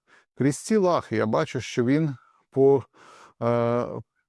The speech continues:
пурпурований кров'ю Христа, вдітий пурпуром крові Христа. Я люблю його заради Викупителя, отож вічливість, яку я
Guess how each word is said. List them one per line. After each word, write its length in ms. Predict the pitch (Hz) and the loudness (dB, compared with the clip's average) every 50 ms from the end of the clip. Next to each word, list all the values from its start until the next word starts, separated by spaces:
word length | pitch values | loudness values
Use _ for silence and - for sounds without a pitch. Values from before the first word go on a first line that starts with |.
| _ _ - | _ _ -4
пурпурований 840 | 143 143 131 123 _ - 139 131 139 160 170 160 156 151 147 151 139 | 0 0 0 0 _ 0 2 4 4 4 4 2 0 0 -2 -4 -6
кров'ю 400 | - - 175 180 160 135 117 113 | -4 -2 0 2 2 2 0 0
Христа, 540 | - 120 131 127 - - - 170 160 127 | -2 -4 -6 -6 -6 -4 -2 -2 0 0
вдітий 640 | 107 101 107 110 123 156 185 180 - - 98 90 90 _ _ _ _ | -2 -4 -4 -2 2 2 2 2 0 -2 -10 -10 -12 _ _ _ _
пурпуром 480 | - 151 170 170 - - 107 95 - - - | 2 2 2 2 0 -6 -8 -8 -8 -12 -12
крові 340 | - 117 117 110 101 95 | -6 -2 -2 -2 -2 -6
Христа. 500 | - - - 104 - - - - - - _ _ _ - - _ _ - | -10 -12 -14 -16 -14 -14 -14 -14 -14 -14 _ _ _ -20 -20 _ _ -2
Я 100 | 123 127 | 0 2
люблю 260 | 123 147 151 139 131 | 2 2 2 2 2
його 380 | 127 127 131 123 139 151 147 127 | 4 4 4 4 4 2 2 0
заради 320 | 117 127 123 135 135 135 | 0 0 0 0 0 0
Викупителя, 720 | 131 123 127 - 127 104 - 175 185 - 120 101 98 98 - _ _ _ _ _ _ | 0 0 -2 -2 -2 -2 -2 -2 -2 0 -2 -4 -4 -6 -8 _ _ _ _ _ _
отож 380 | - 123 127 - 143 139 139 120 110 110 104 90 - 110 | -4 -2 0 2 4 4 4 2 0 -4 -6 -6 -10 -10
вічливість, 640 | 107 110 147 180 - - - 131 127 131 117 - - | -4 -2 -2 -2 -2 -2 -2 0 0 0 -2 0 -2
яку 280 | 131 117 - 160 151 | -2 -2 0 2 4
я 400 | 139 127 135 147 156 165 156 139 | 4 4 4 4 2 0 -2 -6